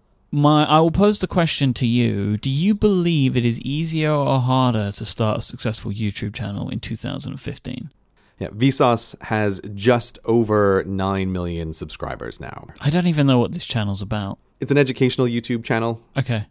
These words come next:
Speaker 2: So I'm just looking at his, uh, his videos here. So let's say something like, "Is the Earth actually flat? What is the speed of dark?"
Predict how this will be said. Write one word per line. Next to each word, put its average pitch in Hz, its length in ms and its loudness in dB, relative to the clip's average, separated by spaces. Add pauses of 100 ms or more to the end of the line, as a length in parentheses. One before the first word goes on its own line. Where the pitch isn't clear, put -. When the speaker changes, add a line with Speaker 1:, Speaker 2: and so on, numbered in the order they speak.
Speaker 2:
So 98 120 -2
I'm 95 80 -2
just 95 120 -8
looking 98 220 -2
at 80 80 -4
his, 80 260 -4
uh, 76 400 -4
his 92 200 -12
videos 78 320 -6
here. 76 220 -6
So - 140 -10
let's 78 100 -8
say 80 140 -4
something 78 240 -10
like, - 340 -12 (880)
"Is 123 220 2
the 117 160 2
Earth 120 300 4
actually 87 480 -6
flat? - 560 -8 (140)
What 82 260 -4
is 110 160 -2
the 123 80 -2
speed 151 400 -4
of 156 180 -2
dark?" 214 400 0